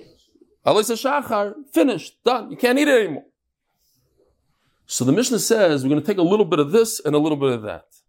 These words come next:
You see, I, I put two checks there. From the Shalmi Nazir, since it's a Nazir, we're gonna go L'chumra, and we're gonna say you can only eat it for one day. Shlamim, regular Shlamim, there's no bread.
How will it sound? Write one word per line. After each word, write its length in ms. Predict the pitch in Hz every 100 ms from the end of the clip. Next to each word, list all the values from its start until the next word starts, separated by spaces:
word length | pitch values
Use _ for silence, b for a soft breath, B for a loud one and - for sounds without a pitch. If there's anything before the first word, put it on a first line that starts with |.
| _ _
You 80 | -
see, 200 | - 160
I, 120 | 131 120
I 60 | 131
put 260 | - 147
two 160 | - 165
checks 360 | - 139 -
there. 200 | - - _ _ b b b b b
From 440 | - - 214 262
the 60 | 226
Shalmi 360 | - 220 220 208
Nazir, 220 | 196 147
since 240 | - 214
it's 140 | 196 190
a 40 |
Nazir, 540 | 185 190 190 247 269 -
we're 100 | 143
gonna 100 | 170
go 120 | 175
L'chumra, 460 | 185 151 123 226 226
and 80 | 202
we're 0 |
gonna 120 | 175
say 140 | 190
you 80 | 180
can 100 | 165
only 220 | 175 175
eat 100 | 165
it 60 | 160
for 120 | 147
one 200 | 139 123
day. 140 | 101 - _ _ _ _ _ _ _ _ _ _ _ _ _ _ _ _ _ _ _ _ _ _ _ -
Shlamim, 800 | - - 180 277 214 139 151 - -
regular 400 | 135 214 247 208
Shlamim, 540 | - 147 127 151 240 _ _ _ _ _ - 185 175 156 151 - _ _ - _ _ -
there's 160 | 147 147
no 260 | 196 208
bread. 380 | 170 127 98 71